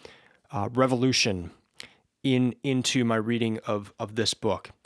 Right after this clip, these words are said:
And, and so I'm, I'm thinking of those things as, as I read. And so m-, the one thing, my, the, my one key takeaway from this book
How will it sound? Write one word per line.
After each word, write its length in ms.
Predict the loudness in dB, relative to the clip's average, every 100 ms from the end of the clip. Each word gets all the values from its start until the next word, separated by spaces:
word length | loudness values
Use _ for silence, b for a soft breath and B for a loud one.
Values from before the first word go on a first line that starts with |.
| -2
And, 240 | -2 -2 -4
and 180 | -4
so 220 | 2 2 2
I'm, 280 | 0 -2 -6 B B B
I'm 120 | -4 -4
thinking 420 | 0 0 2 0
of 120 | 2
those 240 | 0 0
things 280 | 0 -2 -2
as, 360 | -2 -2 -2 -4
as 200 | -4 -2
I 60 | -2
read. 480 | -2 -2 -2 -4 -8 B B B B B B B
And 160 | 0 2
so 420 | 6 6 6 2 _ _ -20 _ -20 -8
m-, 140 | -6 -4
the 80 | -6
one 260 | 4 6 6
thing, 280 | 6 6
my, 120 | 6 4
the, 180 | 2
my 220 | 4 4 4
one 220 | 4 2
key 180 | 0 0
takeaway 440 | 0 2 2 2
from 180 | 0 0
this 160 | -2
book 340 | 0 0 0